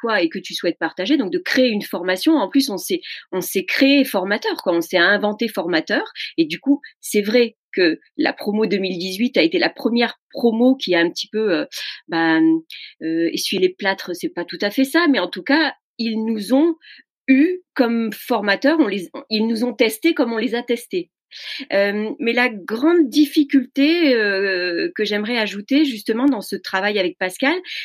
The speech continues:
c'est d'adapter un yoga qui est une discipline millénaire à l'état d'esprit du runner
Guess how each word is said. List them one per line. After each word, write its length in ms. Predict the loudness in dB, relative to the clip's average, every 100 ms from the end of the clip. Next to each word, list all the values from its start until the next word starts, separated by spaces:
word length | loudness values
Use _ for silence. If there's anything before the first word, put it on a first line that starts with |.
| -14
c'est 220 | -6 -6
d'adapter 880 | 2 2 4 2 2 _ -4 -4 -4
un 100 | -6
yoga 520 | -4 -2 0 2 0 -2 _ _ _ _ _
qui 200 | -10 -8
est 20 |
une 180 | -6 -4
discipline 720 | -4 0 0 4 2 2 2
millénaire 560 | 2 2 -2 0 -2 -4 -14 -20 -12
à 100 | -6
l'état 320 | -2 -2 2 4
d'esprit 600 | 4 0 -6 -6 -6 -6
du 140 | -6
runner 380 | -2 4 4